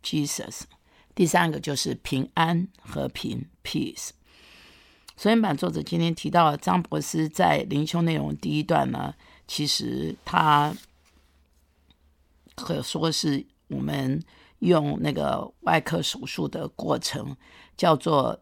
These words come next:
debridement 这个手术来，呃，来形容。那这个手术是什么呢？其实这个手术啊，就是 <coughs> 一种微创的手术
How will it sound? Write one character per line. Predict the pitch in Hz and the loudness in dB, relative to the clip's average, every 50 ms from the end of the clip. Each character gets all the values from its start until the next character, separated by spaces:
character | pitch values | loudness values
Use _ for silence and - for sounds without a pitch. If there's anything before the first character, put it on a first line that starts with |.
| _ | _
debridement | - 151 127 - - 147 151 160 170 165 147 127 110 - - _ _ _ _ | -4 -2 -2 -2 0 2 4 4 4 4 2 0 -2 -6 -12 _ _ _ _
这 | - - | -6 -4
个 | 147 147 139 | -4 -2 -2
手 | - - - 110 117 | -2 -4 -4 -6 -8
术 | - - - 156 131 - - - - - - - _ _ | -8 -6 -4 -4 -6 -6 -10 -18 -20 -20 -20 -20 _ _
来， | - - 131 123 117 120 131 131 131 135 127 131 175 - _ _ _ - - _ _ | -4 -2 0 0 0 0 -2 -4 -4 -4 -4 -6 -6 -8 _ _ _ -20 -20 _ _
呃， | _ 247 143 123 120 113 107 110 - - - - _ _ _ _ _ _ _ | _ -6 -4 -2 -2 -2 -4 -6 -8 -10 -12 -16 _ _ _ _ _ _ _
来 | - 135 139 139 | -6 -4 -4 -4
形 | - - - - 131 131 127 | -6 -8 -6 -6 -4 -4 -4
容。 | 127 131 120 - 180 - _ _ _ _ _ _ _ _ _ | -4 -4 -6 -8 -10 -12 _ _ _ _ _ _ _ _ _
那 | - - 190 190 185 180 | 0 2 2 2 2 0
这 | - - - 226 | -4 -2 -2 0
个 | 214 208 190 | 2 2 0
手 | - - - - - | 0 -4 -6 -8 -8
术 | - - 175 156 147 | -6 -4 -2 -2 -2
是 | - - 165 143 | -4 -4 -6 -6
什 | - - - - | -6 -6 -8 -8
么 | - - | -8 -8
呢？ | - 143 139 143 - - _ - - - - - _ _ _ _ _ 294 - _ _ _ _ _ _ _ _ _ _ _ _ _ - - - | -6 -6 -6 -8 -10 -12 _ -20 -20 -20 -20 -20 _ _ _ _ _ -20 -20 _ _ _ _ _ _ _ _ _ _ _ _ _ -20 -20 -16
其 | - - 180 180 | -10 -6 -2 0
实 | 170 175 165 | 0 2 2
这 | 185 202 | 4 4
个 | 202 202 | 4 2
手 | - - - - | 2 -2 -6 -8
术 | - - 175 | -8 -6 -4
啊， | 147 139 131 98 - | -2 -2 -2 -4 -6
就 | - - 175 160 | -8 -6 -4 -4
是 | - - 180 143 - - - _ - - - - 220 180 - | -4 -4 -4 -6 -6 -8 -10 _ -6 -6 -4 -4 -10 -12 -14
<coughs> | - - - - - - _ _ | -20 -20 -20 -20 -20 -20 _ _
一 | - 220 | -4 -2
种 | - - 165 135 123 110 107 120 - - - _ _ _ _ _ _ _ _ _ _ _ _ | -2 0 -2 -2 -2 -4 -6 -8 -12 -16 -20 _ _ _ _ _ _ _ _ _ _ _ _
微 | - 147 156 156 175 196 | -2 0 0 2 2 0
创 | 185 - - 233 233 196 160 139 | -2 -2 0 2 2 2 2 0
的 | 131 123 120 | -2 -4 -6
手 | - - - - - - | -6 -10 -14 -14 -14 -16
术 | - - - - - 151 135 - | -18 -18 -14 -8 -6 -6 -6 -6